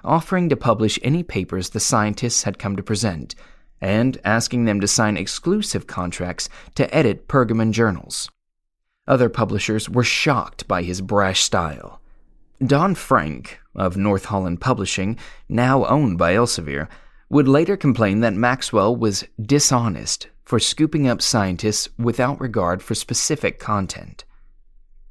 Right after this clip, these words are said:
Rosbaugh, too, was reportedly put off by Maxwell's hunger for profit. Unlike the humble former scientist, Maxwell favored expensive suits and slicked back hair. Having rounded his Czech accent into a formidably posh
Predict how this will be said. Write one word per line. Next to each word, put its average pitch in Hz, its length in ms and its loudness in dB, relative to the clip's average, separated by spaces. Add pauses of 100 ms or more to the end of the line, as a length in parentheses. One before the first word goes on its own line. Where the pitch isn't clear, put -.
(100)
Rosbaugh, 160 500 2
too, 110 380 0
was 90 300 0
reportedly 95 760 -2
put 120 160 4
off 95 220 2
by 95 140 2
Maxwell's 98 520 -2
hunger 107 380 0
for - 140 -4
profit. - 600 -2 (560)
Unlike 117 400 2
the 92 140 2
humble 113 340 2
former 101 320 -2
scientist, 92 680 0 (280)
Maxwell 139 460 2
favored 110 380 2
expensive 123 520 0
suits - 540 -2 (240)
and 107 120 2
slicked - 360 -2
back 107 260 2
hair. 85 440 -2 (600)
Having 117 280 4
rounded 113 380 2
his 98 160 -2
Czech - 380 -2
accent 95 540 -4
into 104 320 -2
a 98 80 0
formidably 113 640 2
posh 95 560 -2